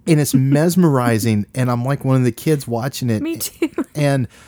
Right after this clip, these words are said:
Speaker 1: I love this style of ghost story where it's so kind of welcoming, you know?
Speaker 2: Mm-hmm.
Speaker 1: It's the good kind of scare.
Speaker 2: Right.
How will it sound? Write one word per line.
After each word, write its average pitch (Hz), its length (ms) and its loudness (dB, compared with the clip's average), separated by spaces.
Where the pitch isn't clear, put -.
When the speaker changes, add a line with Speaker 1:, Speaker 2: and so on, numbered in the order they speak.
Speaker 1:
I 139 100 -4
love 139 580 0
this 135 160 0
style 131 460 -2
of 101 140 -4
ghost 117 260 -2
story 110 400 -2
where 104 240 -4
it's 104 140 -8
so 127 200 -6
kind 123 360 -4
of 85 220 -6
welcoming, 123 800 -2
you 147 140 2
know? 151 180 2
Speaker 2:
Mm-hmm. 190 220 -4
Speaker 1:
It's - 200 -6
the 113 120 -6
good 107 360 -2
kind 139 280 -4
of 143 60 -4
scare. 151 540 -2
Speaker 2:
Right. 170 280 -12